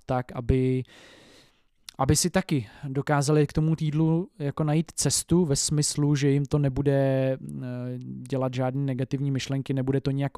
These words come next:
omezovat a budou si to užívat. A to si myslím, že je zásadní,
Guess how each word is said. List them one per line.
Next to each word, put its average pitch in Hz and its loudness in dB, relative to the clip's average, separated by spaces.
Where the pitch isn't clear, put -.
omezovat 143 0
a 135 -8
budou 135 0
si 135 -2
to - -8
užívat. 131 -4
A 143 2
to 160 2
si 190 4
myslím, 180 4
že 170 2
je 180 6
zásadní, 151 -2